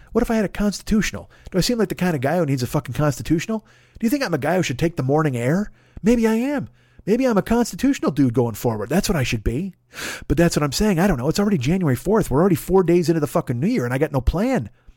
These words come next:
I wanted to have a plan. Last year, it was the year of "I will. Let's fucking do this." And then it was for two months, but then everything went to fucking hell, and so did I.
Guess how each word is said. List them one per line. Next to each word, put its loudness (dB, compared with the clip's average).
I 2
wanted 0
to 4
have 2
a 0
plan. 2
Last 2
year, 4
it 0
was -4
the 2
year 4
of 2
"I 2
will. 6
Let's 0
fucking 0
do 4
this." -4
And 2
then 2
it -4
was 2
for -6
two 2
months, 0
but -4
then -2
everything -4
went -2
to 0
fucking -2
hell, 4
and 2
so 4
did 0
I. 0